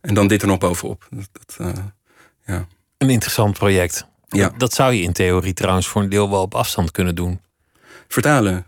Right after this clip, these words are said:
Speaker 2: Ja, als,
Speaker 1: Ja, absoluut.
Speaker 2: ho-,
Speaker 1: En,
Speaker 2: in-,
Speaker 1: eh,
Speaker 2: internet was
Speaker 1: ja.
Speaker 2: niet echt geweldig op het eiland, hè?
Speaker 1: Nee, er was geen wifi. Ehm, dus we, we konden ook niet Netflixen, maar dat was eigenlijk wel gezond. We hadden wel een harde schijf met allemaal series <laughs> meegenomen stiekem. Ehm, maar, eh,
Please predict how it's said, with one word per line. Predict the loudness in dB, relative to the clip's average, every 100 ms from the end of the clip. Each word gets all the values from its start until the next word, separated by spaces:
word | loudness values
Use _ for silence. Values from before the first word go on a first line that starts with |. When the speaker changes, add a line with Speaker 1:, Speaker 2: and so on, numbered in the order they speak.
| _ _
Speaker 2:
Ja, | 0 0
als, | 0 -6 -4
Speaker 1:
Ja, | 0 2 2
absoluut. | 0 0 0
Speaker 2:
ho-, | 0
Speaker 1:
En, | 0 -2
Speaker 2:
in-, | 0 0
Speaker 1:
eh, | 2
Speaker 2:
internet | 0 2 0
was | 2
Speaker 1:
ja. | 0
Speaker 2:
niet | 0 0
echt | -2
geweldig | -2 0 0 0 -2
op | -4
het | -2
eiland, | -2 -2 -2 -4
hè? | -6 -8 -12 -14
Speaker 1:
Nee, | 0 4 4
er | 4
was | 2
geen | 2 2 2
wifi. | 0 0 -2 -2 -10 -18
Ehm, | -4 0 2 2 2 0 -2 -4
dus | -4 0
we, | 0 0
we | -2
konden | -2 0
ook | 0 -4 -6
niet | -2 0
Netflixen, | 2 0 0 -2 0 0
maar | 2
dat | 2
was | 0
eigenlijk | -4 -4 -2
wel | -2 0
gezond. | 0 0 -2 -6 _
We | -4
hadden | -2 2
wel | 2
een | 4
harde | 2 2
schijf | 2 0 0
met | -2 -2
allemaal | -2 -2 -4 -8
series | -4 0 2 2 2
<laughs> |
meegenomen | 0 2 0 0 -2
stiekem. | -4 -4 -6 -10 -12 -12 -12 -14
Ehm, | -2 2 4 4 4 2 -2 -6 _ _ _ _
maar, | -4 0 2 2 0
eh, | -2 -2 -2 -2